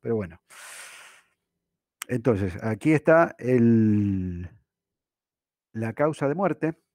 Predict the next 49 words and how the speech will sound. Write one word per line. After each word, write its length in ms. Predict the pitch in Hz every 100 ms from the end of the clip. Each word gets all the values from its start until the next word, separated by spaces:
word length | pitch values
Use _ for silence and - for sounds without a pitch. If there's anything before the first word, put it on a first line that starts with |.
| _ _ _
paro 280 | 156 170 165
cardíaco 840 | 156 147 156 147 196 196 175 185
debido 340 | 127 127 151 151
a 40 |
una 140 | 143 127
hemorragia 420 | 123 123 135 123
interna 440 | 120 185 202 185
producida 440 | 123 110 110 151 139
por 120 | 117
una 160 | 135
cirrosis 580 | 113 110 123 131 143 - -
hepática. 640 | 127 110 95 - - - _ - _
Un 140 | - 120
error 260 | 117 117
ahí, 100 | 101
fue, 160 | 90 104
tenía 220 | 113 135
treinta 260 | 123 113 110
y 60 |
cuatro 400 | 104 - - 92
años, 220 | 92 87 87
no 100 | 87
treinta 260 | 87 87
y 60 | 85
siete, 260 | 87 -
treinta 320 | - 101 92 107
y 40 |
cuatro 280 | 135 127 101
años 180 | 90 85
cuando 180 | 85
murió 260 | 87 87 - _ _ - - _ _
Luca. 420 | 90 - 60 - _ _ _
Ahí 200 | 95 104
en 140 | 104
el 400 | 101 95 90 85 85 _ _
conventillo 500 | - 95 101 98 117
de 80 | 104
la 60 | 101
calle 340 | 110 101 104
Alsina, 540 | 101 98 - 127 95 90
que 80 |
todavía 400 | 90 95 95 110
está, 420 | 92 - 147 170 -
y 100 | 95
es 120 | 104 101
un 80 |
centro 260 | - 117 107
cultural 440 | 98 92 101 113 101
extraño, 680 | - 117 110 90 90 87